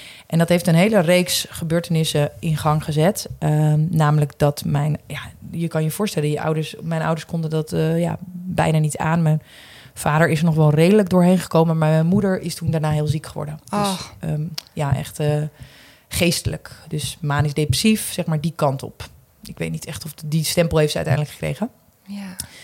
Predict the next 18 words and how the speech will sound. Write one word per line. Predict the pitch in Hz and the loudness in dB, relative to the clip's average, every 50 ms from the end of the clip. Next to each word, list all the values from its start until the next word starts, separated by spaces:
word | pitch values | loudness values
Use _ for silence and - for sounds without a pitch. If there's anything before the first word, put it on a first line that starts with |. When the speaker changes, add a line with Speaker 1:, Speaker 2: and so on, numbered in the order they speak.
| - - - - - - - - - | -20 -20 -20 -20 -20 -20 -20 -8 -2
Speaker 1:
Maar | 170 165 | 0 2
dat | 180 196 175 175 | 2 2 2 0
betekende | 185 - - 214 214 233 269 - - 175 156 165 165 - | -4 -2 2 4 4 4 4 4 4 4 6 6 4 2
echt | - - - - | 0 -4 -6 -4
een | 170 151 | -4 -2
soort | 160 156 156 - | -2 -2 -2 -2
storm | - - - - 214 220 214 196 180 170 160 | -2 -4 -2 0 2 4 4 6 4 4 2
voor | - - 170 156 | 0 -2 -2 0
ons | 156 160 165 165 - | 0 0 -2 -2 -2
als, | - 151 156 156 - - | -2 -2 -2 -2 -2 -2
eh, | 156 147 147 151 151 151 151 - - | 0 0 2 2 2 0 0 -2 -2
als | 156 160 - | -2 -2 -2
gezin. | - - 160 139 151 202 202 175 160 | -2 -2 0 2 4 4 6 6 4
Dus | 151 160 160 | 2 0 -2
eigenlijk | - - 165 160 170 165 - | -2 -4 -4 -2 -4 -4 -4
vanaf, | - - 165 160 160 160 - - - - - _ _ _ _ _ _ _ | -4 -2 0 0 0 0 -2 -4 -10 -16 -20 _ _ _ _ _ _ _
ja, | - 151 151 160 156 156 151 156 - - _ _ | -12 -10 -8 -6 -4 -4 -4 -4 -6 -10 _ _
elf, | - 160 165 160 160 - - - - - - | -6 -4 -4 -4 -4 -6 -8 -10 -12 -14 -16